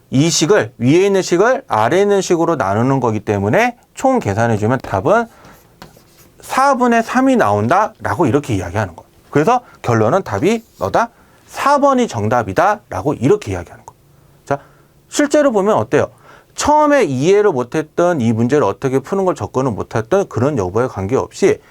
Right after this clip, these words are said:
이 지문이라고 하는 독해 읽는 방법을 통해서 아, 이런 부분이 중요하고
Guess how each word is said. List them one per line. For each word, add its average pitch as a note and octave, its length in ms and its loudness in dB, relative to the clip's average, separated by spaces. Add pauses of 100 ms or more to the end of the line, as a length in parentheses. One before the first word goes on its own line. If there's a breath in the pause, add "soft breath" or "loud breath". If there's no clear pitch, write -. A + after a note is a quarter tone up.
(380 soft breath)
이 G3 220 2
지문이라고 G3+ 760 2
하는 F3+ 220 0
독해 C3 380 -2
읽는 B2+ 300 2
방법을 A2 520 -2
통해서 C3 460 0 (220 loud breath)
아, A2 280 0
이런 D3+ 340 2
부분이 A#2 440 -2
중요하고 G#2 760 0